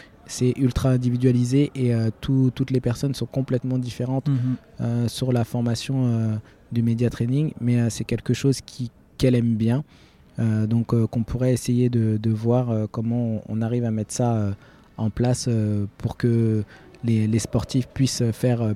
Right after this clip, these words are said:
Speaker 1: plus de media training qu'ils n'en font aujourd'hui et, et, euh, pouvoir être plus, plus habitués, euh, aux caméras, euh, à répondre correctement, euh, à un micro. Et, euh, je le dis en connaissance de cause parce que pour avoir fait une formation de conférencier, c'est pas forcément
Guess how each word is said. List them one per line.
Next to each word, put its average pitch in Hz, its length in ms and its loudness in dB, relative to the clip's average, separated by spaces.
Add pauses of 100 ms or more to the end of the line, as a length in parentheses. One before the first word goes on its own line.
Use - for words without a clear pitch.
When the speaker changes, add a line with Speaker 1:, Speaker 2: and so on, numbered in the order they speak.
(120)
Speaker 1:
plus 139 260 4
de 127 120 4
media 117 260 2
training 127 420 2 (280)
qu'ils 113 180 -4
n'en 113 140 2
font 127 240 -2
aujourd'hui 117 540 2
et, 104 280 2
et, 107 220 -2
euh, 101 80 -2
pouvoir 110 420 -4
être 107 220 -6 (200)
plus, 110 720 -2 (920)
plus 139 220 4
habitués, 135 680 4 (260)
euh, 113 540 2 (360)
aux 135 80 4
caméras, 127 640 0 (180)
euh, 117 260 -2
à 123 120 -2
répondre 127 560 2
correctement, 123 800 0
euh, 110 280 0 (100)
à 123 120 -2
un 117 80 0
micro. 127 500 0 (460)
Et, 120 180 2
euh, 113 140 2
je 107 80 -4
le 123 100 2
dis 123 300 0
en 113 200 0
connaissance 120 540 0
de 120 100 0
cause 139 380 4
parce - 180 -4
que 123 120 -2
pour 117 180 -6
avoir 113 220 -2
fait 127 160 -2
une 113 80 -4
formation 120 420 -2
de 123 60 -6
conférencier, 120 640 -4
c'est - 120 -4
pas 117 140 -2
forcément 120 400 -4